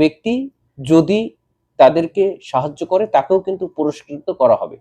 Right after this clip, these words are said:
সুতরাং, কতটা কঠোর অবস্থায় সৌদির যে সিকিউরিটি ফোর্স আছে, তাহলে একবার চিন্তা করে দেখুন আপনারা।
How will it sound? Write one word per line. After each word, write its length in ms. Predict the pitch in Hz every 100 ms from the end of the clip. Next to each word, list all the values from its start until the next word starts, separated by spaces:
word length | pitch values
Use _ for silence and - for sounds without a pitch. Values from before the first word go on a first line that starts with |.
| _ _ _ _ _
সুতরাং, 280 | - 170 220 220 - _ -
কতটা 340 | 196 262 269 262 -
কঠোর 320 | 196 208 262 247 196
অবস্থায় 480 | 214 - - 220 220 - 143 -
সৌদির 440 | 170 165 180 180 151 - _ _ _ - 127
যে 80 | 151
সিকিউরিটি 520 | 143 165 170 180 180 170
ফোর্স 220 | 165 165 - _ _ _ -
আছে, 260 | 123 - 180
তাহলে 260 | 147 160 151
একবার 220 | 147 151 -
চিন্তা 220 | 156 151
করে 160 | 143 127
দেখুন 240 | 120 120 131
আপনারা। 220 | - 131